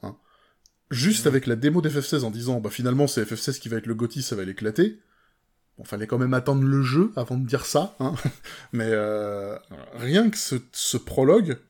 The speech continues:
Speaker 1: il y avait beaucoup de gens qui avaient sorti une vidéo pour dire « Je pensais que Zelda serait le Gotti, maintenant je suis vraiment pas sûr. » Moi, ça m'a fait plaisir.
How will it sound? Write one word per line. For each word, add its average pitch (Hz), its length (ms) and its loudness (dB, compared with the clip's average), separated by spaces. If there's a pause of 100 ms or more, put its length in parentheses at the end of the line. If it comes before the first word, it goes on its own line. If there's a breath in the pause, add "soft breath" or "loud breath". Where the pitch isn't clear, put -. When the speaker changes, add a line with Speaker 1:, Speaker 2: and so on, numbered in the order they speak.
(760)
Speaker 1:
il 110 60 -8
y - 20 -2
avait 104 180 -6
beaucoup 110 440 -6
de 120 60 -6
gens 185 400 0
qui - 100 -10
avaient 101 160 -8
sorti - 320 -8
une 123 80 -2
vidéo 107 320 -4
pour 117 160 -4
dire « 175 280 -4
Je - 100 -14
pensais 123 300 -4
que 127 60 -8
Zelda 120 300 -2
serait 123 220 -8
le 107 80 -6
Gotti, 113 480 -6
maintenant 107 280 -6
je - 80 -6
suis 120 100 -10
vraiment 123 260 -2
pas 147 100 0
sûr. » - 260 -8 (1000)
Moi, 139 80 -8
ça - 100 -12
m'a 95 80 -12
fait - 140 -10
plaisir. - 380 -16